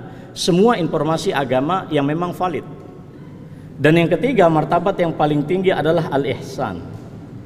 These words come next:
Al-ihsan itu langsung didefinisikan oleh Nabi dan dibenarkan oleh Jibril. "Anta abudallah ka'annaka tarah." Anda menyembah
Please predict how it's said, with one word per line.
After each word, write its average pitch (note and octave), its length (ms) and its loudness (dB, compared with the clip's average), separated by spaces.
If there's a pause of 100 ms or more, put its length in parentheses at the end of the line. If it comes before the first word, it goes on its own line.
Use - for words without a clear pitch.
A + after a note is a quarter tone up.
(720)
Al-ihsan F3 500 4
itu E3+ 400 2 (640)
langsung F#3 320 4
didefinisikan F3 800 4
oleh D3+ 160 2
Nabi C#3+ 320 2
dan E3 160 2
dibenarkan D#3+ 480 2
oleh C#3+ 160 -2
Jibril. G#2+ 480 -4 (720)
"Anta F#3 400 4
abudallah C#3+ 720 2
ka'annaka F#3+ 560 2
tarah." G#2 340 0 (960)
Anda E3+ 480 4
menyembah E3+ 800 2